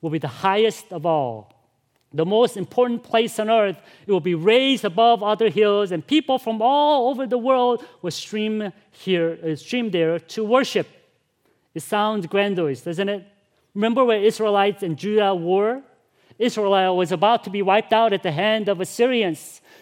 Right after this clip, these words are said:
Judah is about to go to exile at Babylon due to consequences of their sin. So where does this begin? How would this come about? After all these things are happening,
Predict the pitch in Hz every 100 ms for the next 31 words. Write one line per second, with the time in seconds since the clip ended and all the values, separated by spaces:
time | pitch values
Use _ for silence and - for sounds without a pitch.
0 | - 220 262 233 202 190 185 226 233 196
1 | 202 240 - 214 208 226 214 196 190 170
2 | 220 214 190 185 240 233 - 285 - 196
3 | 190 190 196 170 180 196 202 285 262 175
4 | - - - 269 381 403 285 - 214 -
5 | 190 143 214 302 170 110 _ _ _ _
6 | _ _ _ _ _ _ _ _ _ _
7 | - 262 320 285 247 160 233 - - -
8 | 190 160 226 285 214 - 214 269 254 214
9 | 277 320 320 277 247 - 214 190 175 254
10 | 254 220 185